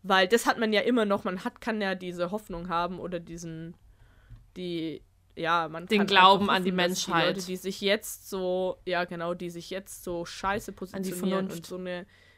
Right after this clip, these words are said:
Speaker 1: Scheiße reden, dass die dann, ähm, ja, zur Vernunft kommen und irgendwie vielleicht verstehen, dass das, was sie gemacht haben, super viele Menschen verletzt hat und nicht in Ordnung ist.
Speaker 2: Mhm.
Speaker 1: Ja, ich, letzten Endes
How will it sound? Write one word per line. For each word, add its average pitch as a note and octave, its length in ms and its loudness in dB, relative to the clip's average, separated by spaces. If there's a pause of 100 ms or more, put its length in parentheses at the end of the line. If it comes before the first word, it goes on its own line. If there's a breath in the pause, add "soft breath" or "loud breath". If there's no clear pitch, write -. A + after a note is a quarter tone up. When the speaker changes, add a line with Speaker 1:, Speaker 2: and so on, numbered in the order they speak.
Speaker 1:
Scheiße - 920 -4
reden, F3+ 600 -6 (240 soft breath)
dass - 260 -4
die G3+ 220 -4
dann, F3+ 440 -4 (140)
ähm, E3 480 -4 (460)
ja, D#3+ 320 -4 (160)
zur - 140 -18
Vernunft G3+ 540 -10
kommen F3 320 -8
und F3 200 -12
irgendwie F3+ 320 -8
vielleicht F3 400 -10 (240)
verstehen, G3+ 460 -8
dass G3 120 -8
das, - 200 -10
was F3 120 -10
sie E3 100 -12
gemacht D#3 380 -10
haben, G3 240 -4
super F#3+ 220 -8
viele F#3 240 -6
Menschen G3 280 -8
verletzt - 440 -10
hat - 100 -12
und D#3+ 120 -12
nicht D#3 120 -12
in D#3+ 100 -12
Ordnung B2+ 240 -14
ist. - 200 -18 (1600 soft breath)
Speaker 2:
Mhm. G#3 180 -2
Speaker 1:
Ja, D3+ 200 -6 (280)
ich, - 160 -8 (1000 loud breath)
letzten C#4 320 4
Endes C#4+ 640 2